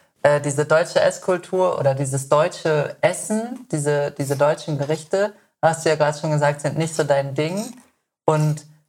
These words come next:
äh, deshalb gibt es irgendwie ja auch für jede,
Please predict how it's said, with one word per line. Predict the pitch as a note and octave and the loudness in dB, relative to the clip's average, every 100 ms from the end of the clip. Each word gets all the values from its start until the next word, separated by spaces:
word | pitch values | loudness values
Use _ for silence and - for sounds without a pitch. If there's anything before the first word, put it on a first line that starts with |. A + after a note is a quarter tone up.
| _ | _
äh, | C#3 C3+ - | -4 -2 0
deshalb | D#3 F3+ E3+ E3+ - - E3 | 2 4 4 2 -10 -12 -6
gibt | D#3 F3+ F3 | -4 -4 -6
es | D#3+ | -4
irgendwie | - E3+ E3 E3 | -2 -2 -2 2
ja | D#3+ D#3 | 4 4
auch | D#3 | 2
für | - D3+ | 0 -2
jede, | C#3+ D#3 F#3 F#3+ F#3 F#3 G3 | -2 -2 0 2 4 2 -4